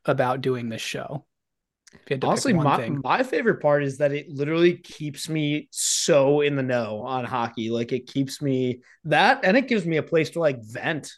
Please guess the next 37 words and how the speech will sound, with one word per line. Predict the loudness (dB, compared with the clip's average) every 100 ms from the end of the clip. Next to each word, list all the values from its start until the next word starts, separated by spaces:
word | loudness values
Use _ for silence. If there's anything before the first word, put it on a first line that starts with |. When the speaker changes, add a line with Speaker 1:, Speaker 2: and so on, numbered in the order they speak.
| -6
Speaker 2:
Honestly, | -4 -2 -4
it's | -2
like | -2
a | -2
free, | 0 0 0 -2
we | -2
talk | 0 2
about | 4 4 2 -14 _
the | -6
free | -2 0 2
therapy | 2 2 2 0 -4
sessions | 0 0 2 0 2
all | 4
Speaker 1:
Yep. | 4
Speaker 2:
the | 2
time | -4 -2 -2 -4
for, | 0
like, | 0 0 -4 _ _ -8
cap | 0 0 0
shit | -6 -2 0 2 2
and, | 0
like, | 0 -2 -4 -6 _ _ _ _ _ -4
but | 2
I | 2
don't | 4
know, | 4 2
seriously, | 2 2 2 0
like, | 0 2
I | 0
follow | 0 0 2
hockey | 2 0 -4
closely | -12 -6 -6 -4 -2
and | -2
I |
probably | -2 -2 0 -2 -6
still | -12 -4 2 2 4
would | 4 4 2